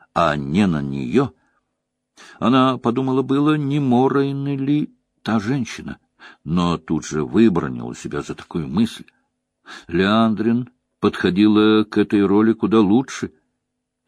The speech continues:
Или, может, Аллана? Она тоже интересовалась Рандом. Девушка не сумела убедить себя рассказать всё Анае. Эгвен просто сухо сказала:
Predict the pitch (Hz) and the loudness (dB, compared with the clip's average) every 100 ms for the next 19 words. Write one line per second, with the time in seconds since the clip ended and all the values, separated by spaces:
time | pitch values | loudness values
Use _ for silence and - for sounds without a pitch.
0 | - - 73 78 80 71 - - _ - | -20 -12 -8 -6 -6 -6 -8 -14 _ -4
1 | 87 90 90 107 107 80 _ _ _ _ | -2 0 -2 -4 -4 -8 _ _ _ _
2 | _ _ - - - - 104 123 147 131 | _ _ -14 -12 -12 -4 -2 -2 -4 -6
3 | - 113 101 85 78 73 73 - 76 - | -8 -4 -4 -4 -8 -8 -8 -10 -12 -12
4 | 73 69 57 53 - - _ _ _ _ | -6 -6 -6 -10 -12 -14 _ _ _ _
5 | _ _ _ _ _ _ _ _ _ - | _ _ _ _ _ _ _ _ _ -20
6 | - _ 101 120 110 - 110 107 - 101 | -20 _ 2 4 4 2 0 0 0 -2
7 | 85 73 69 71 78 76 76 69 71 - | 0 0 -2 -4 -6 -6 -6 -4 -6 -6
8 | 69 78 73 - _ - 117 87 - 80 | -4 -2 -2 -6 _ -8 -4 -2 -4 -6
9 | 65 76 73 - 80 78 - 87 78 80 | -4 -4 -6 -4 -2 -2 -2 -4 -2 -2
10 | 78 76 76 _ _ _ - 101 104 90 | -2 -2 -6 _ _ _ -4 0 2 2
11 | 98 104 101 98 _ _ _ _ - 87 | 2 2 2 -2 _ _ _ _ 0 0
12 | - - 95 92 - - - - 80 - | 0 0 2 2 -2 -8 -6 -4 -6 -4
13 | 80 87 82 | -2 0 0